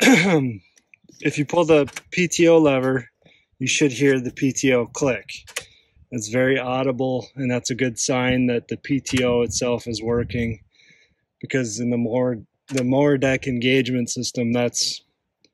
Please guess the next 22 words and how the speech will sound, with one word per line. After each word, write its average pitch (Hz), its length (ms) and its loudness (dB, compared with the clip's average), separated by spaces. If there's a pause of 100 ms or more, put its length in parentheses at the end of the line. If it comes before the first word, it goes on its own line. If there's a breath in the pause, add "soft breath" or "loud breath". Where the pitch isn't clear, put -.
(1500)
that's 131 300 -2
the 139 80 0
most 123 320 0
expensive 123 520 -4
part 117 240 -2
to 113 100 -4
replace. 110 440 -4
So 120 80 -2
when 123 160 0
I 127 80 2
pull 170 300 4
this, 143 220 4
you 139 40 -6
should 143 220 0
hear 139 180 4
it 120 100 -4
click. 113 360 -4 (4000)
And 117 120 0
I'll 123 160 2
even 123 180 -2
show 131 280 4
you. 127 140 2